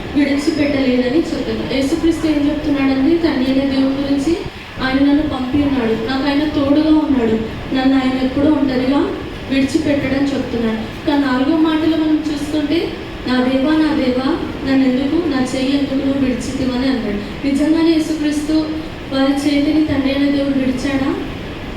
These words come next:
విడిచాడు. ఎందుకు? కొద్ది క్షణాలు ఆయనని ఎడబాపెను. ఎ-, ఎడబాపు అంటే ఏంటి? ఒకరి నదిలో ఒకరు ఉండుట,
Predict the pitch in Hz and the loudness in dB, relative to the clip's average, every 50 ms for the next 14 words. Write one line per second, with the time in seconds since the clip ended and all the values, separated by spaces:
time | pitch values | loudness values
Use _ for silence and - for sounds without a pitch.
0 | - - - - - - - - - - - - - - - 269 262 269 269 262 | -10 -10 -10 -8 -8 -8 -8 -10 -10 -10 -10 -10 -10 -8 -4 -2 0 0 0 0
1 | - 254 226 220 208 202 208 - 240 254 269 277 285 285 294 294 294 294 - 285 | 0 -2 -2 -2 -2 -2 -4 -4 -2 0 0 0 0 0 0 -2 -2 -2 -2 0
2 | 247 - - - 277 277 - - 277 262 240 240 233 226 226 220 214 - - - | 0 0 0 -2 -2 -2 -2 -2 -2 -2 -2 -2 -2 -2 -2 -2 -2 -4 -6 -8
3 | - - 240 247 254 269 269 277 311 370 - - - - - - - - - 269 | -8 -6 -4 -2 0 0 2 2 2 2 0 -2 -6 -8 -8 -10 -8 -4 -2 0
4 | 269 254 254 262 269 311 302 285 294 302 247 233 226 - - - - - - - | 0 0 0 0 -2 -2 -2 -2 -4 -4 -4 -4 -4 -4 -6 -6 -8 -8 -8 -6
5 | - 262 262 269 269 269 269 269 277 - - 339 339 349 - 349 349 339 330 320 | -4 -4 -4 -2 -2 0 0 0 0 0 0 0 0 0 0 0 2 2 2 2
6 | 330 339 330 330 320 311 349 349 403 - - - - - - - - - - - | 2 2 2 2 2 2 0 -2 -2 -4 -4 -6 -8 -8 -10 -10 -10 -10 -10 -10
7 | - - - - - - - - - - - - - - - - - - - - | -10 -10 -10 -12 -12 -10 -10 -10 -10 -10 -10 -10 -10 -10 -10 -10 -10 -10 -10 -10
8 | - - - - - - - - - - - - - - - - - 262 - 269 | -10 -10 -10 -10 -10 -10 -10 -10 -10 -10 -10 -10 -10 -10 -10 -8 -6 -4 -4 -2
9 | 302 285 294 311 294 277 285 - 320 330 330 311 302 302 285 254 247 226 226 220 | -2 0 0 0 0 -2 -2 -2 0 -2 0 0 -2 -2 0 0 0 0 0 0